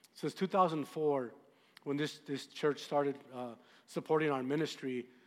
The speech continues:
this church alone has given us over twenty thousand dollars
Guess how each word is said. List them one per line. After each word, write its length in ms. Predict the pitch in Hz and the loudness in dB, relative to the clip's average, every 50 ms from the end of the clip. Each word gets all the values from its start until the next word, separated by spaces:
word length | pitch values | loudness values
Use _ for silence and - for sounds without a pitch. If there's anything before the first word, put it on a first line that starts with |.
| _ _ _ _ _ _ _ _ _ | _ _ _ _ _ _ _ _ _
this 180 | - 175 196 190 | 0 0 0 2
church 280 | - - 202 185 - | 0 -2 -2 -2 -2
alone 400 | 147 139 139 147 151 156 156 139 | -4 -4 0 2 2 2 2 2
has 160 | 131 127 117 | 0 -4 -4
given 240 | - 151 151 143 147 | -4 -4 -2 -2 -2
us 160 | 139 - - | -4 -4 -6
over 160 | 135 135 139 127 | -4 -4 -4 -4
twenty 500 | - - - 151 160 165 170 170 165 - - - - _ | -6 -6 -4 -2 -2 0 -2 -2 -4 -8 -14 -20 -20 _
thousand 360 | - 127 131 135 127 117 117 110 | -8 -4 -4 -4 -4 -6 -10 -14
dollars 580 | 113 113 110 101 - - - - - - - | -12 -14 -14 -14 -16 -18 -18 -18 -20 -20 -20